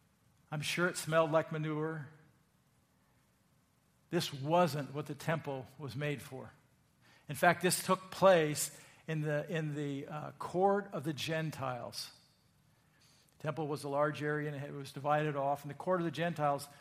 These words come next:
the non-Jewish people could come here. They could pray here. They could worship here. They, they could be taught the Old Testament here. They could not go in and offer sacrifices, and they could not go in,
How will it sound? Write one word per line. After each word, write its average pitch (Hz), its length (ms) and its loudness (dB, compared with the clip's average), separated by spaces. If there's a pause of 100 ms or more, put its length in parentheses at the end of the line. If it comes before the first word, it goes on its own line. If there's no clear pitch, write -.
(100)
the - 100 -10 (380)
non-Jewish 185 540 4
people 196 300 -4
could 151 180 -8
come 196 220 2
here. 135 340 -2 (680)
They 165 120 0
could 151 220 -8
pray 190 320 2
here. 139 380 -6 (200)
They 156 120 -2
could 151 160 -4
worship 170 480 0
here. 139 340 -10 (240)
They, 165 140 -2
they 160 240 -4
could 156 160 -6
be 151 100 -2
taught 175 320 0
the 170 140 -2
Old 156 160 -4
Testament 160 520 -2
here. 127 260 -10 (360)
They 147 80 -2
could 190 420 0
not 190 320 4
go 165 160 -4
in 160 140 -2
and 156 100 -4
offer 147 280 -4
sacrifices, 135 840 -6
and 147 100 -8
they 147 80 -6
could 180 220 -4
not 175 320 0
go 147 160 -2
in, 139 320 -6